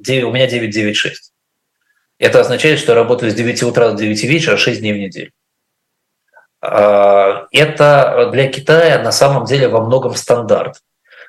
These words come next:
Для трудовых мигрантов это практически стандарт. Э, при этом, ну, как в любой социалистической системе, в Китае есть два лица, да, одно обращено к реальности, вот это девять девять шесть, а другое обращено к внешнему миру, и для внешнего мира есть решение китайского Верховного Суда о том, что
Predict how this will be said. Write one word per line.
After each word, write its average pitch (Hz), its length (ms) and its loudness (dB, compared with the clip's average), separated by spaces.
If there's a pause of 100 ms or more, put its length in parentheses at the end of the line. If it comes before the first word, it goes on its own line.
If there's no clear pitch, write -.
Для 123 140 2
трудовых 131 420 0
мигрантов 131 640 -2
это 117 280 -2
практически 131 680 -2
стандарт. 104 600 -4 (580)
Э, 120 140 4
при 135 180 0
этом, 151 260 0
ну, 139 60 0
как 139 180 0
в - 40 -2
любой 139 220 0
социалистической 113 840 -4
системе, 104 480 -4
в - 80 -12
Китае 107 420 2
есть 104 260 -6
два 107 220 2
лица, 139 380 0
да, 113 200 4
одно 110 200 -2
обращено 104 460 0
к - 60 -2
реальности, 160 520 0
вот 98 180 -4
это 101 120 -8
девять 101 340 -4
девять 101 240 -2
шесть, - 380 -4 (500)
а 113 120 2
другое 135 420 4
обращено 120 480 0
к - 80 -8
внешнему 120 420 -2
миру, 170 400 0
и 127 320 0
для 131 140 4
внешнего 131 380 -2
мира 131 240 0
есть 113 160 -4
решение 110 640 0
китайского - 400 -2
Верховного 117 420 0
Суда 151 280 2
о 131 40 2
том, 131 140 -4
что - 280 -2